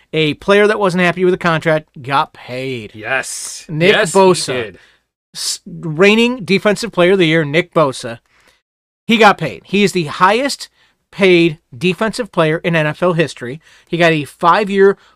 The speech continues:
Speaker 1: one hundred seventy million dollar extension with a hundred twenty-two point five million guaranteed.
Speaker 2: Yeah, and the, and the, the forty-niners have, like, the highest paid now defensive player. They have, like, the highest paid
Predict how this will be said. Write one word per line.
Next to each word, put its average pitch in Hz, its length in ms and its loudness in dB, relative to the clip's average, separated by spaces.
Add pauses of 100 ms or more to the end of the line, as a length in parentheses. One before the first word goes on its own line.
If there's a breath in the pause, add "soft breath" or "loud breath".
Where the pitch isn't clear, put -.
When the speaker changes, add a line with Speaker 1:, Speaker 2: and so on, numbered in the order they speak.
Speaker 1:
one 147 300 -2
hundred 214 300 0
seventy 185 380 -2
million 165 400 0
dollar 175 240 2
extension 151 520 -6
with 139 120 -8
a 113 60 -10
hundred 170 320 -6
twenty-two 175 420 -6
point 170 240 -6
five 156 260 -2
million 143 340 -8
guaranteed. 120 680 -14 (180)
Speaker 2:
Yeah, 151 240 -4 (100)
and 170 160 -4
the, - 220 -6 (540)
and 180 140 -4
the, 160 80 -10 (160)
the 170 80 -8
forty-niners 196 580 0
have, 165 280 -2
like, 127 160 -4
the - 80 -6
highest 147 460 -6
paid 147 220 -6
now 127 140 -6
defensive 127 540 -10
player. 104 280 -12
They 147 160 -2
have, 180 220 -2
like, 190 160 -2
the 151 60 -2
highest - 760 -6
paid 151 360 -6